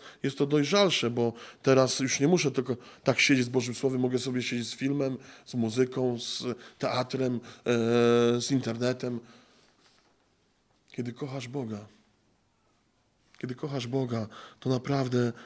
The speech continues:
w każdym czasie chcesz wykorzystać każdą chwilę, nawet kiedy pracują twoje ręce. To przypominasz sobie fragmenty, które znasz. Przypominasz sobie słowo, które ostatnio słyszałeś,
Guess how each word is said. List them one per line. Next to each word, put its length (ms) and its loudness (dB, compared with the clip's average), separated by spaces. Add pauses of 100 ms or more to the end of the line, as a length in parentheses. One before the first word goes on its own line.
w 100 -14
każdym 300 0
czasie 260 -2
chcesz 200 -6
wykorzystać 540 -10
każdą 280 -8
chwilę, 240 -8
nawet 220 -6
kiedy 180 -8
pracują 360 -6
twoje 240 -6
ręce. 360 -6 (680)
To 80 -10
przypominasz 520 -6
sobie 200 -4
fragmenty, 540 -6
które 240 -8
znasz. 340 -10 (280)
Przypominasz 440 -6
sobie 200 -8
słowo, 300 -4
które 180 -8
ostatnio 320 -8
słyszałeś, 540 -6